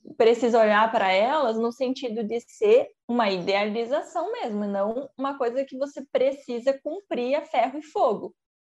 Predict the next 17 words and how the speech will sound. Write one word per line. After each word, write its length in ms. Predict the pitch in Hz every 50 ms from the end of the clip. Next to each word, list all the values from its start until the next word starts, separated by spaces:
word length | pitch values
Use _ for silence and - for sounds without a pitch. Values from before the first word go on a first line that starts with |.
| _ _ _
E 120 | 214 214
aí 400 | 196 190 196 202 220 247 285 285 - _ _ _ _ _ _ _ -
começa 500 | 262 247 220 214 214 214 - - - 403
a 40 |
ser 160 | 392 - 330 269
um 80 | 269
problema 760 | 262 262 226 208 208 196 202 233 302 427 508 403 - - - - _
quando 400 | - - 294 269 233 226 240 254
vira 260 | 254 247 247 247 247 254
um 80 | 269 262
conflito, 640 | 294 277 320 - - 359 349 302 254 - - 202
quando 320 | - 226 208 208 208 220
vira 240 | 233 233 233 240 226
um 180 | 220 220 214 208
"você 260 | 202 208 208 - 220 220 - _
tem 300 | 220 214 226 254 320 330
que 360 | - 320 262 269 349 -